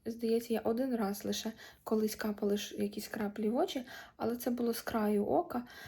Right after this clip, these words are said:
а тут, е, мене чоловік налякав вчора, що, е, мені будуть капати прямо на середину ока, щоб там розтеклась ця рідина. От, я трохи хвилююсь.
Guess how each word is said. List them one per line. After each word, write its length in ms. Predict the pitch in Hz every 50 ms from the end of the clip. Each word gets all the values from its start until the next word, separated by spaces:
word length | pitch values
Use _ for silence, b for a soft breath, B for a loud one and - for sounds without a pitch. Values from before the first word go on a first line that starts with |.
| B B B
а 120 | - 214
тут, 320 | 208 - 240 240 240 - -
е, 420 | 220 220 - - - - - 202
мене 420 | 226 226 220 214 214 208 202 208
чоловік 400 | 208 - 220 214 208 214 214 -
налякав 380 | 220 214 208 208 208 - 262 -
вчора, 360 | - - - 233 214 208 208 208 -
що, 160 | - 226 220 220 - B B B B B B B B
е, 120 | 247 220 214
мені 240 | 220 220 220 226 214
будуть 220 | 208 202 208 -
капати 380 | - 226 220 220 220 214 - 208
прямо 300 | 208 226 214 208 208 214
на 100 | 208 208
середину 460 | - - 214 214 202 214 202 202 226
ока, 180 | 311 - 262
щоб 120 | 247 208 208
там 180 | - 208 208
розтеклась 520 | 208 208 - - - - - 214 202 202 -
ця 140 | - - 202
рідина. 420 | 208 196 - 208 208 226 269 320 330 B B B B B B B B B
От, 340 | - 233 220 214 214 208 -
я 120 | 226 233 233
трохи 300 | - - 220 - 226 214
хвилююсь. 680 | - - 226 220 226 220 226 277 302 262 247 - -